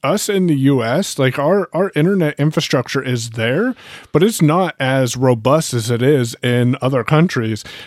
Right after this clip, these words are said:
that have those type of speeds, and that's regular for them. To their home, they can get those type of speeds. And so that's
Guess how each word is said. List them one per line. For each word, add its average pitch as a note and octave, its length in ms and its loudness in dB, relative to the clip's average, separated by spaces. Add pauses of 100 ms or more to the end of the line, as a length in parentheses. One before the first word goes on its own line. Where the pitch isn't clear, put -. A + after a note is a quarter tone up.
(100)
that C3+ 200 2
have D3+ 420 -2
those A#2+ 200 0
type C3 260 -4
of B2 60 -4
speeds, A#2 400 -4
and B2+ 140 2
that's A#2 240 -2
regular A#2+ 560 0
for G#2+ 180 -18
them. G#2 280 -14
To F#3 200 4
their F#3 200 2
home, E3+ 340 2
they B2+ 160 0
can C#3 160 2
get C3 160 2
those B2+ 200 0
type B2 220 -2
of A2 80 -8
speeds. G#2+ 400 -4
And A#2 160 -8
so - 80 -8
that's C3+ 480 -4